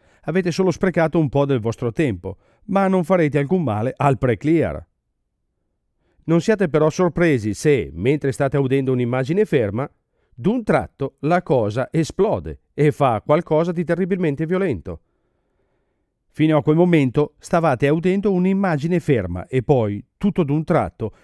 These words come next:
il pre-clear finisce in un vero episodio della sua traccia. Bam! Esso si presenta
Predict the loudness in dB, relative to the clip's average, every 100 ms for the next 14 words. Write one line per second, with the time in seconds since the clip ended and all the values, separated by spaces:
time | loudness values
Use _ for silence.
0 | _ -2 0 0 0 0 0 0 0 0
1 | 2 0 0 0 2 2 2 2 2 4
2 | 2 2 0 2 0 0 -2 -2 -2 -2
3 | -2 -2 -4 -4 -10 -12 _ _ _ _
4 | -2 0 0 -2 -4 -4 -4 -8 _ _
5 | _ _ _ _ _ _ _ _ _ _
6 | -2 0 -2 -2 0 0 0 -2 -2 -10